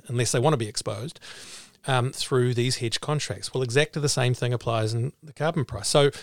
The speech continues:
in the carbon market. So the, then the question comes back to, well, why the heck do we have a carbon price at all? It's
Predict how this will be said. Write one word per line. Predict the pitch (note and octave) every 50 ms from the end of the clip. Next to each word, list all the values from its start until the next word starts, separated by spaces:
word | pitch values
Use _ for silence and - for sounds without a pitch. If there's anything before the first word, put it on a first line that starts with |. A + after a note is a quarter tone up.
| - -
in | - B2+
the | C3
carbon | - C#3+ C#3 B2+ B2+
market. | C#3 E3+ G3 - A#2 -
So | - - C3+
the, | B2 C#3
then | C3+ C3+ A#2+ C3 C#3 D3
the | C#3+
question | - - C3+ B2 - - A#2
comes | - C3 A#2+ G#2
back | A#2 B2+ B2+ -
to, | - - B2+ A2+
well, | A#2 B2+ B2+ B2 B2+ B2 - - - - - - _
why | - C3+ C3 C#3+
the | C#3 B2+
heck | B2 C3 -
do | C3
we | B2
have | A2+ B2+ A#2+
a | A#2+
carbon | - A#2+ A#2 A#2 A#2
price | A2 - B2 A#2 G#2+ -
at | B2+ A#2+
all? | C3+ A#2+ A2+ G#2+ G#2
It's | G2+ - - - -